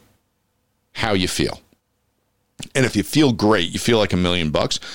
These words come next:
great, we're gonna bump it up. We're gonna try a half mile, you know, on week three or four or whenever you bump it up. So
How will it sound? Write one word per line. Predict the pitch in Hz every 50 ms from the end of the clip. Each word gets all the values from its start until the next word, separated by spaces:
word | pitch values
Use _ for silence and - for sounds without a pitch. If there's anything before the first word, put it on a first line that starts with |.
| - - -
great, | - 160 165 127 73
we're | 90 95
gonna | 107 104 98
bump | 98 110 107 107 -
it | 110 113
up. | 104 - -
We're | 87 82
gonna | 90 87 78
try | - - 101 90 82
a |
half | - - 104 95 - - -
mile, | 92 87 78 76 71 - - - - - _ _ _
you | - 98 95
know, | 85 82 78 76 76 -
on | 85 85 80 78 78
week | 78 85 82 76 71 -
three | - - - - 95 95 90 85 78
or | -
four | - - 90 87 80 80 76 80
or | 78
whenever | 71 76 76 76 76 71 76
you | 69 65
bump | 62 65 67 67 - -
it | 73
up. | 76 - - - - - - - - - - - - - - - -
So | - - 143 127 123 123 120 -